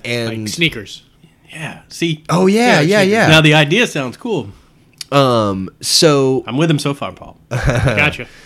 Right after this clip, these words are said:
Speaker 1: So, basically what happens is,
Speaker 2: They
Speaker 1: is
Speaker 2: just put him in jail, like, Face, uh, Face Off style, or like that Brew Baker, where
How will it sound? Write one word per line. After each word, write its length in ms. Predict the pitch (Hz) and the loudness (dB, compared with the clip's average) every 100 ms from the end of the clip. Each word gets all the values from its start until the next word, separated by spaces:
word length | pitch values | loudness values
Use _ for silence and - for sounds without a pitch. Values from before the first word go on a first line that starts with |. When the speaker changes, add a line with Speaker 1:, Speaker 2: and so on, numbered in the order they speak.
| - | -14
Speaker 1:
So, 600 | - - 170 147 139 131 - _ _ _ - | -4 2 4 6 4 2 -6 _ _ _ -10
basically 480 | 120 156 180 190 180 | 0 0 2 0 0
what 140 | 151 123 | 0 0
happens 420 | 156 160 143 117 | -4 -4 -4 -2
is, 280 | 117 113 - | -2 -2 -2
Speaker 2:
They 140 | 147 | 0
Speaker 1:
is 60 | 117 | 0
Speaker 2:
just 200 | - - | 0 0
put 120 | 170 | -2
him 80 | 139 | -2
in 80 | |
jail, 180 | 127 135 | -4 -6
like, 120 | 120 - | -6 -8
Face, 540 | - 127 123 - - | -6 -6 -6 -16 -14
uh, 260 | 151 127 113 | -10 -8 -8
Face 340 | - 135 127 | -6 -6 -4
Off 180 | 127 123 | -8 -8
style, 600 | - 131 123 127 127 117 | -10 -8 -6 -6 -6 -10
or 100 | 113 | -10
like 220 | 107 107 | -12 -12
that 200 | 110 98 | -12 -10
Brew 160 | 120 117 | -12 -10
Baker, 380 | 113 117 127 117 | -10 -10 -10 -10
where 300 | 107 98 | -10 -14